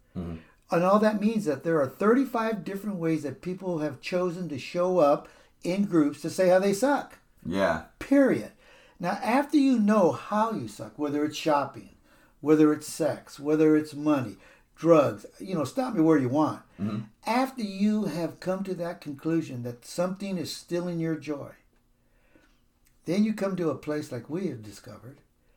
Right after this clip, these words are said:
Speaker 2: and you can find out you're not alone.
Speaker 1: Mm-hmm.
Speaker 2: See, that was the overwhelming emotion I felt when I arrived,
Speaker 1: Mm-hmm.
Speaker 2: that I wasn't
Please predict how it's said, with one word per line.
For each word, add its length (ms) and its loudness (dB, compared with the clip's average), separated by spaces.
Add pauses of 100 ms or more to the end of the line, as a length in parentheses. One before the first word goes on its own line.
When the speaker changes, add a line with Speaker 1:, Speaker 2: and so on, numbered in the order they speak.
(440)
Speaker 2:
and 80 -4
you 60 -2
can 100 0
find 220 -2
out 120 0
you're 140 -4
not 240 0
alone. 460 -6 (240)
Speaker 1:
Mm-hmm. 120 -10
Speaker 2:
See, 140 -6
that 120 0
was 120 -4
the 260 -2
overwhelming 960 0
emotion 460 -6
I 100 -6
felt 380 -6
when 100 -10
I 160 -8
arrived, 520 -10 (260)
Speaker 1:
Mm-hmm. 200 -6
Speaker 2:
that 120 -6
I 100 -2
wasn't 640 0